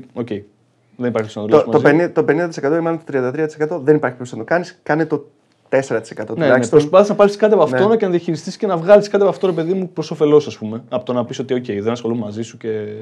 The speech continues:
Speaker 2: Ναι, ναι.
Speaker 1: το κάνω μόνος μου". Γιατί στη δουλειά δεν θα γίνει αυτό. Και δεν μπορεί να κάνεις, βασικά, αρχικά νιώθεις, ε, χαζός, γιατί πληρώνεται κάποιος για να κάνεις τη δουλειά του. Είναι πολύ μεγαλύτερο πρόβλημα.
Speaker 2: Ή, ή παίρνει πτυχίο.
Speaker 1: Και
Speaker 2: Αλλά
Speaker 1: δεύτερον,
Speaker 2: ναι.
Speaker 1: δεν βγαίνει έτσι. Δηλαδή, δεν βγαίνει το να κάνεις τη δουλειά για δύο άτομα.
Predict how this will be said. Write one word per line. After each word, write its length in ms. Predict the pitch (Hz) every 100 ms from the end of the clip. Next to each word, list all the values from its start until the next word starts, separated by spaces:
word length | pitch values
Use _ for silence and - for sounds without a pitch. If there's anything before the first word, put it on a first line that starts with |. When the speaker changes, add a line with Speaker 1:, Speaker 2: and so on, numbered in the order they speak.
| 113
Speaker 2:
Ναι, 200 | 123 113
ναι. 100 | 117
Speaker 1:
το 100 | 117
κάνω 180 | 120 123
μόνος 280 | 117 107 101
μου". 120 | 104 _ _
Γιατί 140 | 127 135
στη 80 | 143
δουλειά 140 | 147
δεν 100 | 143
θα 60 | 127
γίνει 120 | 101
αυτό. 180 | - 101
Και 100 | -
δεν 80 | 127
μπορεί 120 | 143
να 60 | 135
κάνεις, 260 | 123 123 _ - 113
βασικά, 400 | 123 117 - 151 - - _ _ _ _
αρχικά 380 | - 117 110 147
νιώθεις, 580 | 156 156 160 165 - - _ _
ε, 440 | - 76 73 76 -
χαζός, 340 | - 110 127
γιατί 380 | 139 123 135 135 _ -
πληρώνεται 280 | 120 127
κάποιος 340 | 123 123 - 147
για 80 | 127
να 60 |
κάνεις 160 | 123 123
τη 60 |
δουλειά 140 | 110 98
του. 80 | - _
Είναι 360 | 117 117 117 - _ _ _ _ _ -
πολύ 160 | 131
μεγαλύτερο 340 | 131 117 107 107
πρόβλημα. 320 | 110 160 139
Speaker 2:
Ή, 40 |
ή 60 | 151
παίρνει 220 | 151 147
πτυχίο. 280 | 139 127 107 120
Speaker 1:
Και 80 | -
Speaker 2:
Αλλά 40 | 165
Speaker 1:
δεύτερον, 200 | 226 254
Speaker 2:
ναι. 40 | 233
Speaker 1:
δεν 100 | 254
βγαίνει 300 | 208 226 110
έτσι. 300 | 104 104 104 _
Δηλαδή, 220 | 123 123
δεν 80 | 147
βγαίνει 260 | 143 160 165
το 100 | 160
να 100 | 131
κάνεις 340 | 127 139 147
τη 40 | 135
δουλειά 140 | 135
για 100 | 147
δύο 100 | 139 143
άτομα. 260 | 117 98